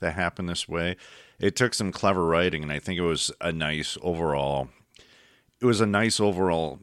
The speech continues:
you know, just tribute to everything that's come before, like, what the beginning of, uh, superhero movies was to where it is right now. So, yeah, I, that was one of mine, too.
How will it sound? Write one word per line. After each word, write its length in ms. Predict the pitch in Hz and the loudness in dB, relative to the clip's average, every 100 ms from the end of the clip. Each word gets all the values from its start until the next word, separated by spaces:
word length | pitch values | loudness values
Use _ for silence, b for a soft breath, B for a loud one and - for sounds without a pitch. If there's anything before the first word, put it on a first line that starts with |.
| _ - | _ -6
you 100 | 87 | -4
know, 140 | 80 | -4
just 240 | 71 73 | -6 -6
tribute 500 | - - 78 67 67 | -6 -4 -4 -4 -6
to 160 | - - | -8 -6
everything 460 | 76 80 - 80 73 | -4 -4 -6 -8 -8
that's 180 | 67 | -8
come 220 | - 78 71 | -8 -8 -8
before, 460 | - 78 69 65 | -8 -6 -4 -4
like, 200 | 67 67 - | -6 -8 -6
what 200 | 82 - | -6 -6
the 60 | |
beginning 460 | 65 69 76 80 78 | -14 -6 -4 -4 -6
of, 200 | 71 69 | -8 -6
uh, 200 | 69 65 | -6 -4
superhero 540 | - 67 67 71 71 | -6 -6 -6 -4 -6
movies 380 | 67 65 65 - | -6 -10 -10 -6
was 380 | 65 67 64 - | -4 -4 -4 -4
to 180 | - 62 | -4 -6
where 300 | 67 65 60 | -4 -4 -6
it 80 | |
is 180 | 57 55 | -10 -10
right 220 | 50 57 | -8 -8
now. 260 | 60 52 50 | -8 -10 -8
So, 380 | 55 60 57 58 B B B B | -8 -6 -6 -8 B B B B
yeah, 300 | - 123 85 | 0 2 2
I, 240 | 78 85 76 | 0 0 0
that 140 | 87 | 0
was 160 | 92 67 | 0 -2
one 120 | 78 | -6
of 60 | 69 | -6
mine, 260 | 64 60 | -6 -8
too. 280 | - 62 | -8 -10